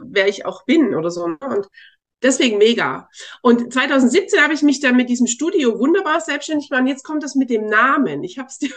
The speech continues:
<laughs> vorhin kurz gesagt im Vorgespräch. Das ist eine Geschichte wert, weil ich habe einen guten Freund und der macht so Homepages. <clears throat> Und der, dem habe ich erzählt, was ich so vorhabe. Also, ne, dass ich so, ich habe ja angefangen mit,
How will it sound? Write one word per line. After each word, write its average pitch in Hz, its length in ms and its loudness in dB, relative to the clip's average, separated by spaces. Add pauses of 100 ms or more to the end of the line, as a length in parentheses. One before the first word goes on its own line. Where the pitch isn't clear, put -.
<laughs> - 100 -20
vorhin 359 380 0
kurz 339 300 -4
gesagt 247 400 -2
im 285 100 0
Vorgespräch. 233 800 -4 (500)
Das 254 160 0
ist 330 100 -4
eine 277 120 0
Geschichte 247 480 0
wert, 185 440 0
weil 185 340 -2 (400)
ich 240 180 -6
habe 247 160 2
einen 220 200 0
guten 269 240 0
Freund 254 420 0
und 240 160 -2
der 208 140 2
macht 202 280 -4
so 208 140 -6
Homepages. 320 840 -6
<clears throat> - 60 -6 (1080)
Und 208 160 4
der, 202 320 4
dem 233 240 2
habe 240 100 0
ich 233 80 -2
erzählt, 240 340 -2
was 202 160 -8
ich 196 80 -10
so 180 120 -12
vorhabe. 170 580 0
Also, 165 380 -8 (400)
ne, 220 140 2
dass 190 180 -2
ich 175 160 -8
so, 160 300 -6
ich - 120 -18
habe 170 140 -8
ja - 60 -2
angefangen 175 500 -4
mit, - 240 -12